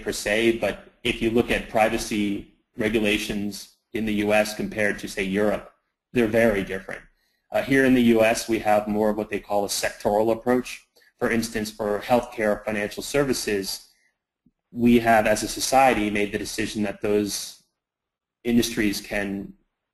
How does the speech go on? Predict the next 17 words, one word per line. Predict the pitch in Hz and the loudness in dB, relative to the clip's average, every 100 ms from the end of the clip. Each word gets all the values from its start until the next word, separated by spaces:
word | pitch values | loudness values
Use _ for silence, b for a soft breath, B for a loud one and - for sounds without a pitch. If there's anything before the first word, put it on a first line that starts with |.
| _ _ | _ _
not | 139 151 | -2 0
regulate | 135 127 123 117 117 | 0 2 4 2 0
themselves, | 110 101 - 110 113 117 | -4 -4 2 4 2 0
but | 101 101 - _ b b b | -6 -8 -8 _ b b b
we | 117 | 0
don't | 117 117 120 | 2 0 0
necessarily | 113 117 120 110 | -4 -2 0 0
have | 107 107 | 2 0
this | 107 104 | 0 -6
global, | - 110 113 107 107 104 104 | -6 0 2 2 0 0 0
all-encompassing | 107 107 107 113 107 104 104 95 | 0 0 -2 -4 -6 -6 -8 -6
policy. | - 120 107 - 101 98 | 2 4 4 -2 -6 -4
In | 110 | 0
Europe, | 120 120 | 4 4
it's | - | 2
very | - 101 95 | -4 -4 -4
different. | 95 - - | -8 -10 -18